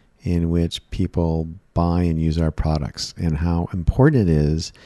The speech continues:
to deeply understand the, uh, customer insights around why people are really buying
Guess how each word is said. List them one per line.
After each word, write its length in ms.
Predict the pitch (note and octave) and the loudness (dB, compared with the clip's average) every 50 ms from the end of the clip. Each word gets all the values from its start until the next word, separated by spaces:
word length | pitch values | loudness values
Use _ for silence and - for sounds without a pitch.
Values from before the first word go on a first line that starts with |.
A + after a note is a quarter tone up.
| - - - - - | -20 -20 -20 -18 -12
to 100 | - G#2 G2 | -12 -12 -10
deeply 600 | - - - G#2+ B2 C3+ - - C#3+ C3+ B2 A2+ | -8 -6 -2 -2 -2 -2 0 2 4 4 6 6
understand 1040 | G#2 G2 F#2+ F#2 F2 - - - F2 E2+ E2 E2 D#2+ D#2+ D#2+ D#2 D#2 D#2 D#2 D#2+ - | 4 4 4 2 0 0 -2 -2 0 0 2 2 2 2 2 0 0 -2 -4 -8 -6
the, 500 | - D#2+ D#2+ D#2+ D#2 D#2 D#2 D#2 E2 - - | -4 -2 -2 0 0 -2 -2 -2 -4 -6 -6
uh, 100 | - B1 - | -8 -6 -2
customer 320 | - B2 A#2 - - F#2+ | 0 2 2 2 4 2
insights 500 | F2 E2 D2+ - E2 D#2 D#2 D#2 - - | 2 2 2 0 0 2 0 0 -2 -2
around 380 | E2 D#2+ D#2+ D#2+ D#2 D#2 D#2 D#2 | -2 2 2 4 4 2 2 0
why 500 | D#2+ E2 F2 F2 E2+ E2+ E2+ E2 E2+ - _ _ _ _ _ _ _ _ | 0 0 2 2 2 2 2 2 0 -4 _ _ _ _ _ _ _ _
people 280 | - - F2 - - E2+ | -6 -6 -4 -2 -2 0
are 80 | E2 D#2+ | 0 2
really 220 | E2 E2 D#2+ D#2+ | 2 2 0 0
buying 680 | D#2 - E2 E2 D#2+ D#2+ D#2+ D#2+ D#2+ D#2+ D#2 D#2+ D#2 E2 | 0 0 2 2 2 4 2 2 2 2 0 -2 -6 -8